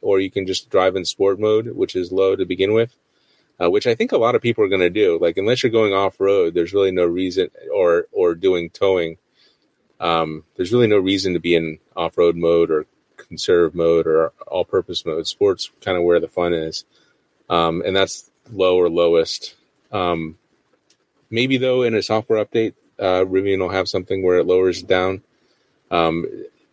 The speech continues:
it's certainly not as high as the F one fifty, so it's not like a, you know, you're not, like, falling out of the vehicle. But, um,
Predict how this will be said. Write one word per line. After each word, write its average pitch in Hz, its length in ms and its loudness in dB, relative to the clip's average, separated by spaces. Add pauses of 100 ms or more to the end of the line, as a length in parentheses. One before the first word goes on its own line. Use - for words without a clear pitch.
(120)
it's - 160 0
certainly 120 240 2
not 101 160 4
as 92 80 0
high 104 160 2
as 95 140 2
the 98 100 2
F 90 120 -4
one 95 160 -2
fifty, 104 340 -2
so 87 220 2
it's - 180 -4
not 90 240 -4 (200)
like 82 200 -2
a, 80 200 0 (280)
you 95 120 -6
know, 82 160 -6
you're 90 120 -6
not, 87 160 -2
like, 85 140 -4
falling 85 280 0
out 82 160 0
of 80 60 0
the 82 80 -4
vehicle. 90 480 0 (100)
But, 78 220 -2 (920)
um, 80 320 -6